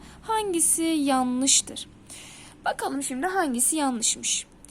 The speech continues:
Ana bitkinin kalıtsal özelliğinin kopyası oluşmuştur. Bu eşeysiz üreme mi? Eşeysiz üremede ana bitkinin kalıtsal özelliğinin birebir aynısı olmaz mıydı?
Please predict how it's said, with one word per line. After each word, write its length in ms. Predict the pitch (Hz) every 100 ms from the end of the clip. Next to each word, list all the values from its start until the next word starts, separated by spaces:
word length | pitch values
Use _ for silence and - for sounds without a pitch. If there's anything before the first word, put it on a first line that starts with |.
| - - -
Ana 260 | 311 480
bitkinin 360 | 494 - 330 339
kalıtsal 480 | 339 330 330 - 392
özelliğinin 540 | 349 302 285 277 302
kopyası 480 | 359 370 359 277 -
oluşmuştur. 720 | - 262 254 - 233 - 214 - - - - -
Bu 120 | 349 427
eşeysiz 540 | 330 311 359 349 403 392
üreme 360 | 381 339 277
mi? 220 | 233 233 311 - -
Eşeysiz 520 | 277 277 320 320 330
üremede 400 | 311 320 320 311
ana 260 | - 285 302
bitkinin 320 | 311 - 302
kalıtsal 480 | 294 294 285 - 302
özelliğinin 540 | 285 285 285 277 285
birebir 280 | 277 285 285
aynısı 420 | 285 285 285 -
olmaz 500 | 277 285 294 302 294
mıydı? 360 | 240 214 202 262